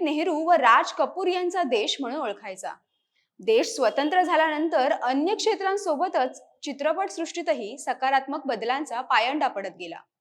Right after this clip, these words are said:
लोक ट्रॅजिक चित्रपटांबरोबरच नवीन विचारांचे, उत्साही, संकेतात्मक आणि रोमॅन्टिक चित्रपट पाहणं पसंत करत होते. भारतीय जनजीवनावर आधारित कथानकाचे चित्रपट व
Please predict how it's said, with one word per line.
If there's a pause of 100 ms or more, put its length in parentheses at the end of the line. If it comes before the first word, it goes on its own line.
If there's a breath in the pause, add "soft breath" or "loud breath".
(600 soft breath)
लोक
ट्रॅजिक
चित्रपटांबरोबरच
नवीन
विचारांचे,
उत्साही,
संकेतात्मक
आणि
रोमॅन्टिक
चित्रपट
पाहणं
पसंत
करत
होते. (840)
भारतीय
जनजीवनावर
आधारित
कथानकाचे
चित्रपट
व